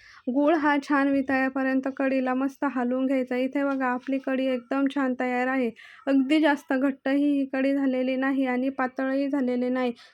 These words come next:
तर तुम्ही, आप-, तुम्हाला ही आवडली की नाही कढी, तुम्ही एकदा मला कमेंट करून नक्की सांगा. व्हिडिओ आवडल्यास व्हिडिओला लाईक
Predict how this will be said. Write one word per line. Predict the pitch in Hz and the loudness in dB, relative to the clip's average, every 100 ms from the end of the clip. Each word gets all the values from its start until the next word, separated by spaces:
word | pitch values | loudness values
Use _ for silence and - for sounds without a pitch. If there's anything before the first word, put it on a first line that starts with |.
| - | 0
तर | 320 311 | 0 2
तुम्ही, | 302 277 285 277 | 2 2 2 -2
आप-, | 262 254 277 277 254 | -4 -4 0 0 2
तुम्हाला | 285 294 285 | 2 2 2
ही | 285 269 277 | 0 0 2
आवडली | 269 269 269 269 269 | 2 2 2 0 -2
की | 285 277 | -2 -2
नाही | 269 262 269 | -2 -2 -2
कढी, | 262 262 | -2 -2
तुम्ही | 277 269 262 | 0 0 0
एकदा | 254 254 | -2 -2
मला | 254 254 254 | -2 -2 -2
कमेंट | 262 254 254 247 | -2 -2 -2 -2
करून | 254 262 262 | -2 0 0
नक्की | 262 262 285 277 | -2 -2 0 2
सांगा. | 277 240 226 - - - - _ - | 0 0 -2 -6 -20 -20 -20 _ 0
व्हिडिओ | 285 311 | 4 4
आवडल्यास | 302 254 247 247 254 262 | 2 0 0 -2 -2 -2
व्हिडिओला | 247 247 247 247 | 0 0 0 0
लाईक | 247 285 | 0 -2